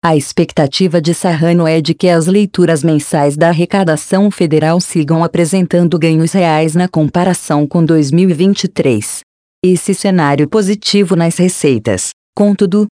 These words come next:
deve ser insuficiente para o governo chegar perto da meta de déficit primário zero neste ano. "Continuamos vendo um déficit na casa de noventa bilhões de reais, e não vamos mudar por enquanto",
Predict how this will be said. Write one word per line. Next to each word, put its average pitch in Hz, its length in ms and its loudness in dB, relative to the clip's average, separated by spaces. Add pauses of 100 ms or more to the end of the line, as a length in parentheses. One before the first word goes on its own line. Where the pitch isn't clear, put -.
(100)
deve 165 280 0
ser 156 220 -2
insuficiente 170 840 0
para 180 220 0
o 185 40 0
governo 170 560 2
chegar 156 420 0
perto 151 380 0
da 151 160 0
meta 151 360 0
de 156 120 -2
déficit 143 680 0
primário 160 540 2
zero 147 360 2
neste 170 440 0
ano. 120 340 0 (440)
"Continuamos 170 800 2
vendo 165 380 0
um 175 200 2
déficit 147 680 0
na 180 120 0
casa 143 400 -2
de 147 140 -2
noventa 156 500 0
bilhões 147 560 0
de 170 80 0
reais, 156 540 0 (240)
e 190 80 2
não 185 180 2
vamos 165 400 0
mudar 156 380 0
por 139 160 0
enquanto", 170 580 0